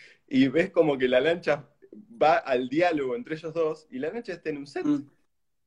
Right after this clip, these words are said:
Speaker 1: Y hay una
Speaker 2: Claro.
Speaker 1: retroproyección de, un, de tipo mar, con la costa italiana, hermoso, un plano hermoso de la costa italiana,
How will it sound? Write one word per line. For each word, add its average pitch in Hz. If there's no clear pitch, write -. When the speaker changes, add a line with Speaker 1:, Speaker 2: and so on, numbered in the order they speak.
Speaker 1:
Y 180
hay 214
una 196
Speaker 2:
Claro. 160
Speaker 1:
retroproyección 160
de, 170
un, 160
de 127
tipo 113
mar, 151
con 120
la 107
costa 131
italiana, 120
hermoso, 131
un 117
plano 147
hermoso 156
de 123
la 120
costa 143
italiana, 160